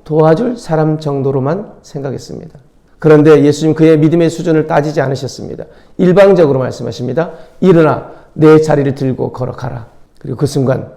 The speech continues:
말씀이 현실이 됩니다. 기억해야 하는 것, 우리가 말씀을 붙드는 것이 아닙니다. 말씀이 우리를 붙듭니다.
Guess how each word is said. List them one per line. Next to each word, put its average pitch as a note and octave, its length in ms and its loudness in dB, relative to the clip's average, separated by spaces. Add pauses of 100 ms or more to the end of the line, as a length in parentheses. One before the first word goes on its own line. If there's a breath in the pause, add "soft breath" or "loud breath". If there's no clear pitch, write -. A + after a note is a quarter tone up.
(240)
말씀이 C3+ 560 -4 (100)
현실이 D#3+ 480 0
됩니다. - 400 -12 (420)
기억해야 G3 420 4
하는 D3+ 180 0
것, - 160 -6 (280)
우리가 A3 300 6
말씀을 F3 380 4
붙드는 E3 300 0
것이 C#3+ 200 2
아닙니다. - 340 -6
말씀이 E3+ 640 2
우리를 C3 320 0
붙듭니다. B2 640 -10